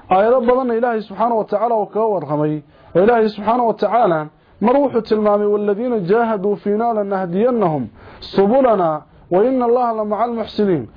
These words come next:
Jihaadkaasi kii cadowga ma aha, ee waa jihaadkii nafta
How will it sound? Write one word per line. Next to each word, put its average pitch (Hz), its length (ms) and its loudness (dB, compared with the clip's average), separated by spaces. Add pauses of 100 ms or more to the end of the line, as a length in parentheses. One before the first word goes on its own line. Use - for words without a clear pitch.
(200)
Jihaadkaasi 208 640 2
kii 226 200 0
cadowga 220 420 2
ma 202 200 -2
aha, 147 200 -4 (320)
ee - 20 2
waa 240 200 4
jihaadkii 214 560 0
nafta 202 500 -2